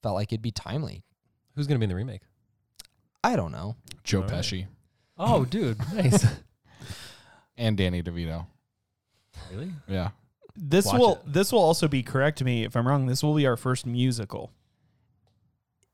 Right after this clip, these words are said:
Speaker 1: Uh, is it?
Speaker 2: Uh, yeah.
Speaker 4: I think it is
Speaker 1: For
Speaker 4: our
Speaker 1: some
Speaker 4: first
Speaker 1: reason,
Speaker 4: musical.
Speaker 1: I thought that we've done one before,
Speaker 2: I almost
Speaker 1: but I
Speaker 2: picked
Speaker 1: guess
Speaker 2: Willy
Speaker 1: not.
Speaker 2: Wonka and the Chocolate Factory, but I didn't.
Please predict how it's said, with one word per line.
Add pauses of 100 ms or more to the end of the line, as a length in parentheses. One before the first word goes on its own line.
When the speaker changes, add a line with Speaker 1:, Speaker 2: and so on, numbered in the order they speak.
(460)
Speaker 1:
Uh, (100)
is
it?
Speaker 2:
Uh,
yeah. (1040)
Speaker 4:
I
think
it
is
Speaker 1:
For
Speaker 4:
our
Speaker 1:
some
Speaker 4:
first
Speaker 1:
reason,
Speaker 4:
musical.
Speaker 1:
I
thought
that
we've
done
one
before,
Speaker 2:
I
almost
Speaker 1:
but
I
Speaker 2:
picked
Speaker 1:
guess
Speaker 2:
Willy
Speaker 1:
not.
Speaker 2:
Wonka
and
the
Chocolate
Factory,
but
I
didn't.